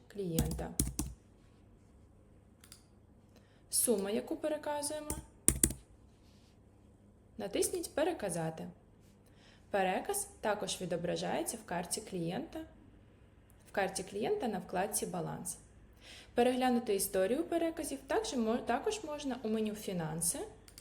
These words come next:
«Баланс клієнтів».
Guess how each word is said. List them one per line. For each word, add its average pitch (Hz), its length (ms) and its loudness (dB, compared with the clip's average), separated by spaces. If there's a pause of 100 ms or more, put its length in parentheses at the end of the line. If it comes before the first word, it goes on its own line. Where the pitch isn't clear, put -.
(3500)
«Баланс 208 420 0
клієнтів». 160 580 -2